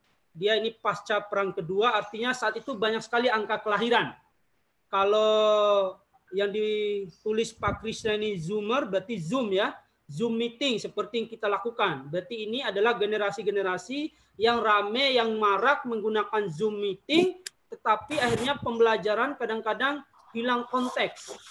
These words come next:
Yang disampaikan oleh Pak Joko di awal,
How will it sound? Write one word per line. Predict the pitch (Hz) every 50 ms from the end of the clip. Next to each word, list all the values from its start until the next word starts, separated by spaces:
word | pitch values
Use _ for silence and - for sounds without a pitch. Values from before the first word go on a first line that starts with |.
| - - - - - - - - _ -
Yang | 190 214 214 214 214
disampaikan | - 214 214 208 220 202 208 226 214 208
oleh | 202 208 208
Pak | - 214 196
Joko | 175 202 196 190 - 208 190
di | 170 208 190
awal, | 190 190 180 185 202 214 240 269 294 285